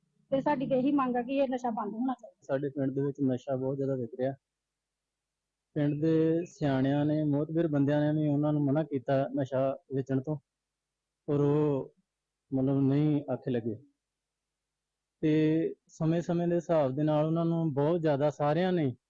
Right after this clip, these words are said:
Speaker 2: ਸਮਝਾਉਣ ਦੀ ਕੋਸ਼ਿਸ਼ ਵੀ ਕੀਤੀ, ਪਰ ਫਿਰ ਵੀ ਉਹ ਬਾਜ਼ ਨਹੀਂ ਆਏ।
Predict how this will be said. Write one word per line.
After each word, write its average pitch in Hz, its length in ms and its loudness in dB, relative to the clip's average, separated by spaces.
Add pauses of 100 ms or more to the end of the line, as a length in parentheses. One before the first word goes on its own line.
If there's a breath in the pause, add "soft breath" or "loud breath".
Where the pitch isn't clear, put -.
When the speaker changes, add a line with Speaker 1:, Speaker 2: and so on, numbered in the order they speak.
(220)
Speaker 2:
ਸਮਝਾਉਣ 165 380 0
ਦੀ 143 100 0
ਕੋਸ਼ਿਸ਼ 156 340 -2
ਵੀ 170 80 0
ਕੀਤੀ, 151 340 0 (1120)
ਪਰ 170 160 2
ਫਿਰ 160 280 2
ਵੀ 175 120 4
ਉਹ 175 80 2
ਬਾਜ਼ 143 260 2
ਨਹੀਂ 156 160 2
ਆਏ। 131 180 0